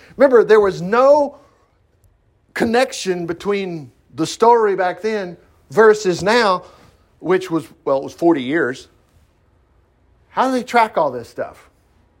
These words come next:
They were really smoking some good dope, weren't they? They were really drunk. People try to say that people drunk wrote the Bible on drugs. Oh, pff, please.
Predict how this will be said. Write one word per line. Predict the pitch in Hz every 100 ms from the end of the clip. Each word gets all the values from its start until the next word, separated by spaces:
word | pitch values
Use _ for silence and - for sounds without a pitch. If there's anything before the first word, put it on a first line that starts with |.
| _ _ -
They | 202
were | 180
really | 190 175
smoking | - 180 170 135
some | 120
good | 120 165
dope, | 147 156 120
weren't | 123 113
they? | 92 82 _ _ _ _ _ _ -
They | 160
were | 143
really | 165 151
drunk. | 120 147 110 - _ _ _ _ _ _ _ _
People | 143 139 -
try | 120
to | 107
say | - 113
that | 101
people | 208 156 127
drunk | 131 160 -
wrote | 139 147
the | -
Bible | 127 120 110 151
on | 180
drugs. | 135 127 104 110 -
Oh, | 151 82 - -
pff, | - _ _ _ _ _ _ _ _ _ -
please. | - - 90 -